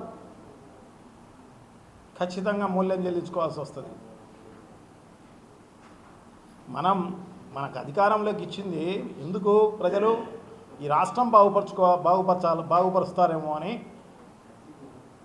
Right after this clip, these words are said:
వాళ్ళ కుటుంబాలు బాగుపడతాయేమో అని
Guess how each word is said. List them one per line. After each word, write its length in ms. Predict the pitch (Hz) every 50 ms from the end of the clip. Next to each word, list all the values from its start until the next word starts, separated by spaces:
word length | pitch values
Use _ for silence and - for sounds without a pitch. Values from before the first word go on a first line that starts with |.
| - - - - - - - - - - - - - - - - - - 156
వాళ్ళ 180 | 170 190 202
కుటుంబాలు 520 | 190 - 180 170 247 240 240 247 247 247 220
బాగుపడతాయేమో 760 | 196 202 202 202 196 202 190 196 202 196 190 190 185 185 185 185
అని 420 | 180 180 180 190 220 240 233 -